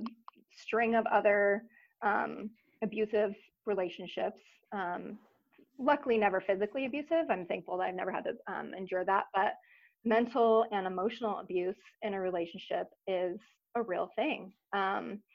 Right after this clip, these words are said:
and not even just a romantic relationship. My job that I had in L A was, um, there was total mental abuse happening at that job from my bosses. Like, it was so messed up.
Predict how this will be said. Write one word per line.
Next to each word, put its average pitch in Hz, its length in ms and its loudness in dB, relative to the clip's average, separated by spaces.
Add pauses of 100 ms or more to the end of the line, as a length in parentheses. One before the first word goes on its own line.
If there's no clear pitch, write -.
(220)
and 233 140 4
not 277 200 8
even 269 260 2
just 254 260 2
a 254 60 2
romantic 247 460 2
relationship. 202 480 0
My 226 120 4
job 226 280 4
that 254 100 4
I 233 80 6
had 247 140 2
in 233 60 0
L 233 180 2
A 247 180 4
was, 196 300 2 (680)
um, 127 420 0 (580)
there 233 80 0
was 233 140 -2
total 285 540 2
mental 180 300 -4
abuse - 240 -4
happening - 320 -4
at - 100 -8
that 143 140 -4
job - 220 -2
from - 100 -14
my - 100 -4
bosses. - 400 -8 (100)
Like, 240 160 -6 (140)
it 233 80 -14
was 214 100 -4 (100)
so 233 100 -2
messed 233 260 -4
up. 233 200 0